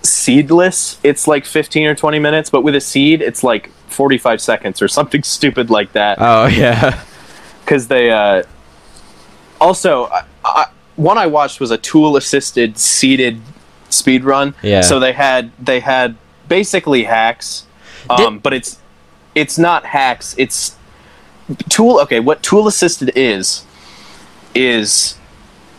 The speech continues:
Speaker 1: it's something, it makes it something that is completely doable by a human, but with zero error.
Speaker 2: Yeah.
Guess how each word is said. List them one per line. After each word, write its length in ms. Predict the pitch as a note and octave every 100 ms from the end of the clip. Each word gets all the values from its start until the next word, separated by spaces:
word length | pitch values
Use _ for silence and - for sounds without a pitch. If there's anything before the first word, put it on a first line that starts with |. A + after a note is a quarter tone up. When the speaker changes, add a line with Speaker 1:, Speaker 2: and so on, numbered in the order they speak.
| -
Speaker 1:
it's 160 | D3+ C#3
something, 640 | - F#3 F3+ F#3+ F3 D#3+ -
it 160 | D#3+
makes 400 | D3 C#3+ E3+ -
it 160 | G3+ F#3 _ _ -
something 540 | - D#3+ - C3+ A#2+
that 100 | A#2
is 100 | A2+
completely 680 | - A#2+ - C#3+ D3+ D#3 C3+
doable 500 | A#2 B2 C3 C3 C3
by 180 | B2 A2+
a 80 | G#2
human, 480 | - A#2+ C3 D#3 F#3 _ _ - - - - - - - -
but 260 | A#2+ D#3+ D3
with 240 | C#3+ C3 - A#2
zero 600 | G#2+ A2+ D#3 D3 C3+ B2+
error. 380 | A2 G2 D2+ D2+ - _ _ _ - - - - - -
Speaker 2:
Yeah. 380 | A2+ A#2 F#2+